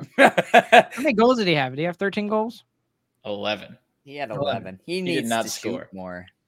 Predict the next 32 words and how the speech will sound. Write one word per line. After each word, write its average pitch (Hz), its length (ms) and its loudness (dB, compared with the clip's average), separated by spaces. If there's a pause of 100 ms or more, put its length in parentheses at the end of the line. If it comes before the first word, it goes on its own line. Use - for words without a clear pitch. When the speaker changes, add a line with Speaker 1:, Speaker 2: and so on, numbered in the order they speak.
(520)
Speaker 2:
He 196 100 -2
does 185 160 2
Speaker 1:
Well, 131 100 0
Speaker 2:
need - 20 2
to 165 40 2
Speaker 1:
actually, 123 280 -4
he 113 60 -4
Speaker 2:
shoot - 40 -8
more. - 40 -8
Speaker 1:
shot 143 220 4
a 139 40 0
Speaker 2:
Oh, - 20 2
right. 135 60 2
Speaker 1:
lot. 147 400 4
Never 123 220 -4
mind. 104 460 -6
Speaker 3:
Yeah, 101 200 -2
I - 20 -2
was 95 80 -2
Speaker 1:
He 160 40 -4
Speaker 3:
about 165 80 0
Speaker 1:
needs 180 120 2
Speaker 3:
to - 60 -8
Speaker 1:
to 170 80 -4
shoot 185 180 0
Speaker 3:
say. - 80 -6
Speaker 1:
the 165 80 -6
puck 160 300 2
in 160 160 2
the 135 80 -2
net 143 280 0
more. 87 300 -12